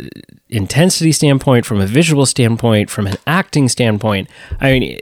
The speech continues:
it, the episode is on point, right? Like, it, it, it's fantastic. Uh, so yeah, for me, it's, it's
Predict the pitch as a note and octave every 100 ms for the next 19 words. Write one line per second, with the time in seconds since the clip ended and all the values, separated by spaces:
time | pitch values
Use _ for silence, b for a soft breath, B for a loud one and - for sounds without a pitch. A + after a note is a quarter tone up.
0 | - C3+ - B2+ B2+ B2+ B2 A#2+ G#2+ A2
1 | G2+ G2 G#2 - - _ _ _ - G2
2 | F#2+ - G#2+ G2+ G2 - F2+ G2 _ _
3 | - - - - G2 F#2+ F#2+ F#2 - -
4 | _ B B B B G2 G2 F#2+ - -
5 | D3+ F#3 - - - G#2+ G#2+ A2 G#2 -
6 | - A2 G#2+